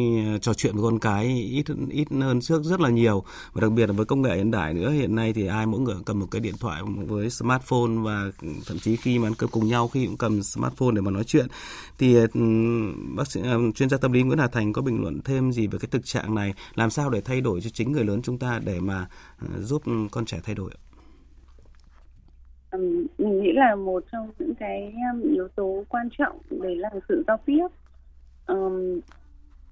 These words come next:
Speaker 2: tất nhiên là nếu chúng ta có thể dành được nhiều thời gian cho con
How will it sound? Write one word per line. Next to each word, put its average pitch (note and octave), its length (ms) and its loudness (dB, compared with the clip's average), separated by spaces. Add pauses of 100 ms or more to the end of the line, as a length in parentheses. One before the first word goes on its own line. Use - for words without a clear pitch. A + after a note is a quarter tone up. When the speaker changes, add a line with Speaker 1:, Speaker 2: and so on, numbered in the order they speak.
(160)
Speaker 2:
tất D4 100 4
nhiên C#4+ 280 6
là G#3 260 0
nếu F3 260 -2
chúng G#3+ 120 -8
ta B3 80 -2
có A3+ 160 -20
thể F3+ 240 -2
dành F3+ 240 -4
được E3+ 140 -4
nhiều F#3+ 260 2
thời F#3 220 -4
gian G#3+ 300 -6
cho A3+ 160 -10
con A3+ 320 -4